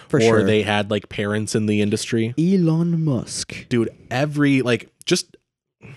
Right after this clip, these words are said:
Speaker 2: just about every successful musician, there are exceptions to the rule, but the rule is, like, successful musicians, like, generally just have parents that are already in the industry.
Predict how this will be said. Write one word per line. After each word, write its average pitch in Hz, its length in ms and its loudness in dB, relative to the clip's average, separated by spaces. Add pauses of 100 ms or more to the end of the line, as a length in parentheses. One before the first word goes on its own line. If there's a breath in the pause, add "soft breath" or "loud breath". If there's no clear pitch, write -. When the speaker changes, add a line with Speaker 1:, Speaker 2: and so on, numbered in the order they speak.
(180)
Speaker 2:
just 147 480 -2
about 113 920 0 (760)
every 117 480 0
successful - 720 -4
musician, 101 480 -6
there 113 180 0
are 139 180 2
exceptions 117 600 -4
to 127 80 -2
the 120 100 2
rule, 127 360 2
but 123 140 -4
the 127 80 0
rule 151 400 4
is, 98 460 -6 (580 soft breath)
like, 110 300 -2
successful 143 580 0
musicians, 131 800 -2 (520)
like, 110 200 -4
generally 127 480 2
just 123 200 -2
have 104 320 -2
parents 90 520 -6
that 101 160 -4
are 98 200 -2
already 92 360 -2
in 90 120 -6
the 87 120 -10
industry. - 500 -12